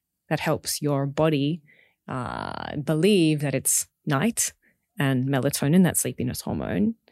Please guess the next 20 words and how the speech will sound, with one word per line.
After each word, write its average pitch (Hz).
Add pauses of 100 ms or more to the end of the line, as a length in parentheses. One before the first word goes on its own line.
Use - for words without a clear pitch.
(240)
is, 135 (160)
um, - (440)
produced. - (1000)
And 170
then 156
the 151
third 180
principle 175
is 156
keep -
it - (100)
early. 131 (360)
Now, 151
you 156
wanna 165
finish 190
the 170
nap 151 (640)
no 160
later 156